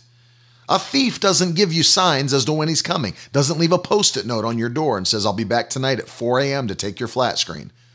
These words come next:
Thieves come when no one's expecting them. And Christ said that's how he will come for the church. He'll come like a thief in the night,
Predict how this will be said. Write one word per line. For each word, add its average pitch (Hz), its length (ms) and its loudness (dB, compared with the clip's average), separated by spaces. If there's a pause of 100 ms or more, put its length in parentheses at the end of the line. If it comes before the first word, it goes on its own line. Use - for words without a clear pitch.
(340)
Thieves 208 480 0
come 170 560 0 (120)
when 170 220 4
no 190 140 6
one's 190 300 4
expecting 143 560 0
them. - 160 -14 (400)
And 143 120 -2
Christ 185 340 4
said 143 160 2
that's 156 240 2
how 139 180 2
he 156 160 -2
will 127 160 -2
come 143 240 -4
for 127 80 -4
the 113 100 -4
church. 113 400 -2 (240)
He'll 156 140 2
come 170 200 0
like 143 200 0
a 120 40 0
thief 170 380 -2
in 127 80 -2
the 117 80 -2
night, 131 320 -4